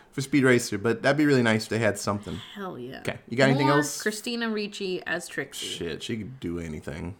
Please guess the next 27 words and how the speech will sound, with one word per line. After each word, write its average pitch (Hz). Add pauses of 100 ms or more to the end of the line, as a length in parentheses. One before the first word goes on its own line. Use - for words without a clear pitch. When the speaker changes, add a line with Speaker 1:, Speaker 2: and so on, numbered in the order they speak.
(120)
Speaker 1:
I'll 101
Speaker 2:
Yep. 160
Speaker 1:
be 92
happy. 82 (460)
Uh, 131
you 127
got 147
anything 147
else 143
for 135
Speed 131
Racer? 139 (480)
Speaker 2:
Uh, 202
I 190
don't 180
think 214
so. 170 (260)
Speaker 1:
Okay. 127 (320)
Uh, 165
so 165
if 139
we 156
have 156
a 139
Twitter, 170
it 156
is 123